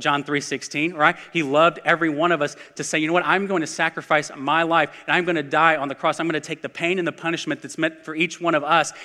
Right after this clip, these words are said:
and I'm gonna take it on myself, and I am gonna die on the cross." That's agape love.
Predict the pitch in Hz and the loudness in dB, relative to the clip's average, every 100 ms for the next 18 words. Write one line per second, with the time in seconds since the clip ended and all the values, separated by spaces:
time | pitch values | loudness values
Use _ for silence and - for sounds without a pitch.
0 | - 147 165 170 147 170 170 156 139 120 | -6 0 2 2 -2 -4 -2 -2 -2 -4
1 | - 196 156 - - 147 160 156 147 131 | -2 0 0 -2 -2 2 2 0 -4 -2
2 | 143 151 156 139 131 127 - 131 123 - | 0 2 0 -4 -8 -10 -10 -10 -10 -14
3 | - - _ _ _ _ _ _ _ _ | -18 -20 _ _ _ _ _ _ _ _
4 | _ 165 170 131 135 135 117 110 104 _ | _ -6 -4 -6 -6 -4 -8 -8 -14 _